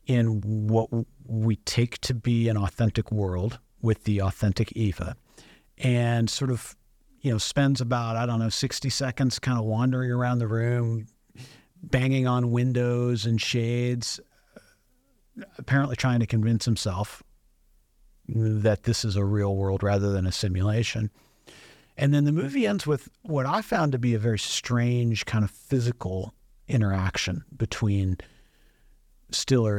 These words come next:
and Eva, which I think is meant to be passionate, a passionate embrace, but it borders on, you know, sort of moments of, it, it seems to me to verge on the possibility of homicidal violence. I was not at, the least bit convinced,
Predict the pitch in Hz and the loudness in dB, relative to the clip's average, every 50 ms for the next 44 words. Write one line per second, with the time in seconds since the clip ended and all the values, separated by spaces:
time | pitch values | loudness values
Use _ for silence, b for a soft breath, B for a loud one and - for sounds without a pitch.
0 | 95 - 104 107 117 113 113 110 95 101 101 98 107 104 - - - - - - | 0 0 0 0 0 2 2 2 2 0 0 0 -2 -2 -2 -4 -6 -8 -10 -14
1 | _ _ _ _ _ _ _ _ _ _ _ _ _ _ _ - 151 135 - - | _ _ _ _ _ _ _ _ _ _ _ _ _ _ _ -4 -4 -4 -4 -6
2 | - - - 185 208 202 - 180 139 139 160 151 151 - - 147 131 120 123 117 | -6 -2 0 0 2 2 0 -2 0 0 0 0 -2 -2 -4 -4 -2 -2 -4 -6
3 | - _ _ _ _ _ _ _ _ _ _ - - - - 131 139 156 - - | -8 _ _ _ _ _ _ _ _ _ _ -12 -8 -6 -4 -4 -4 -4 -2 -2
4 | - 180 180 - 117 110 - - 123 127 127 - - 135 135 127 - 127 113 101 | 0 0 0 0 -2 -2 -2 -2 -2 -2 -2 0 0 0 0 0 0 -2 -2 0
5 | 113 113 117 135 135 - - - 131 123 120 117 - _ _ - 160 196 240 269 | 0 0 0 0 -2 -4 -4 -2 -2 -2 -2 -4 -6 _ _ -4 -2 0 0 0
6 | 277 254 214 165 185 170 165 160 156 151 147 143 143 - - - _ _ _ _ | 0 0 0 0 0 0 0 0 0 0 0 -2 -4 -6 -8 -10 _ _ _ _
7 | - 147 139 127 120 110 - - 143 135 123 107 - - - - 156 147 135 131 | -4 -2 0 0 0 0 -2 -4 -4 -2 -4 -4 -6 -8 -6 -2 0 2 2 2
8 | 131 135 131 135 135 123 - - 123 117 113 107 - - - - _ - 151 - | 2 2 2 2 0 0 0 -2 -2 -2 -2 -4 -8 -12 -18 -10 _ -4 -4 -4
9 | _ - 165 - - 214 247 240 - 208 202 190 151 135 117 110 143 151 156 156 | _ -4 -4 -2 0 -2 -2 -2 -2 0 0 0 0 -2 -2 -2 -2 0 2 0
10 | 156 143 123 135 123 120 117 - - 117 110 - - - 110 101 101 - - 101 | 0 2 0 0 2 2 0 2 0 0 0 0 0 0 0 0 0 0 0 0
11 | 104 101 - - 107 98 98 98 92 98 98 98 92 85 - - - - 107 117 | 0 0 0 0 0 0 0 -2 -2 -2 -4 -4 -4 -4 -6 -6 -4 -4 -2 -2
12 | 117 110 104 127 127 127 127 135 131 123 113 - _ - 120 117 110 113 117 123 | -2 0 0 0 0 2 0 0 0 -2 -2 -4 _ -4 -2 0 0 0 0 0
13 | 156 165 - - - - 120 104 - - 110 107 104 113 107 98 87 - - - | 0 0 -2 -2 -2 -2 -4 -2 0 2 2 2 2 2 0 0 -2 -4 -8 -10